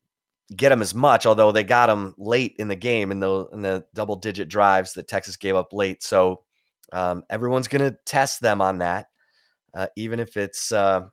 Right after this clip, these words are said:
Davis Beville at quarterback for O U next week. But, um, yeah, Jaylan Ford deserves a lot of credit. Anthony Cook, Anthony Cook continues, uh, to play good football, and, um,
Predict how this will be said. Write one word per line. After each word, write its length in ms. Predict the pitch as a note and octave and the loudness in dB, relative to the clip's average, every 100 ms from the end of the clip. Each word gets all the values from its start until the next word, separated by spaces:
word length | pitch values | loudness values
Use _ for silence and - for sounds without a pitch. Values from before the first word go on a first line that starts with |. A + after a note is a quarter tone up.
| _ F2 | _ _
Davis 440 | - A#2 A#2 A2 - | -6 -4 -4 -6 -8
Beville 640 | E2 A2 A2+ G2 G#2+ - _ | -6 0 0 0 -4 -10 _
at 180 | F#2 G2 | -6 -6
quarterback 540 | - A2+ G2+ G2 F#2+ - | -4 -2 0 0 -2 -2
for 160 | G2 - | -8 -4
O 120 | G2 | -6
U 420 | G2 G2 F#2 F#2+ _ _ _ _ _ | -6 -8 -8 -10 _ _ _ _ _
next 340 | - G2 - - | -6 -6 -6 -12
week. 460 | G2 G2+ G2+ - _ - | -8 -6 -8 -18 _ -10
But, 360 | G2 F#2+ - A2 | -2 -2 -2 0
um, 380 | F#2+ F2+ E2 - _ _ _ _ _ _ _ - | 2 0 -2 -14 _ _ _ _ _ _ _ -12
yeah, 180 | A2+ G#2 | 0 0
Jaylan 380 | E2+ A#2+ B2+ A#2+ | 0 0 0 -2
Ford 460 | - A#2 A2 G#2 F#2+ _ | -6 -2 0 0 -4 _
deserves 360 | G#2 A2 G#2 | -10 -6 -2
a 20 | A2 | 0
lot 140 | G#2+ | 0
of 60 | G#2 | 0
credit. 240 | A2+ A2+ | -4 -2
Anthony 340 | B2 B2+ B2 | -4 -4 -6
Cook, 500 | A2 A2+ G#2+ - - _ | -6 -2 -2 -2 -20 _
Anthony 360 | - G#2+ A#2+ G#2+ | -10 -10 -8 -12
Cook 260 | - G#2+ F#2 | -8 -8 -8
continues, 580 | F#2+ - G#2 G2 - - _ - _ _ _ | -12 -8 -8 -8 -12 -18 _ -20 _ _ _
uh, 140 | - F2 | -14 -12
to 100 | G2+ | -12
play 260 | - A2 | -2 -2
good 220 | G2+ G#2+ | -2 -6
football, 640 | - A#2 - G#2 G2 G2 _ _ _ | -4 -6 4 6 6 2 _ _ _
and, 500 | F#2+ F#2+ F#2 F2+ - _ _ _ _ _ - | -6 -4 -4 -8 -14 _ _ _ _ _ -8
um, 480 | F#2+ F#2 F2 E2 | -2 0 -2 -8